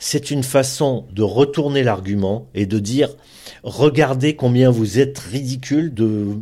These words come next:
me voir sous un jour aussi ridicule. » C'est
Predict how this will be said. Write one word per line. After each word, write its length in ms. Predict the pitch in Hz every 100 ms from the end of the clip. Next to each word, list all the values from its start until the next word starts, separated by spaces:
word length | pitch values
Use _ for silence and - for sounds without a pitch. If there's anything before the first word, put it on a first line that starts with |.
| 104
me 240 | 110 131
voir 560 | 131 117 139 151 165 -
sous 300 | - 135 120
un 100 | 120
jour 320 | 107 151 110
aussi 380 | 107 - 151 151 -
ridicule. » 680 | - 127 107 101 78 82 - _ _ - - - -
C'est 460 | - 151 160 160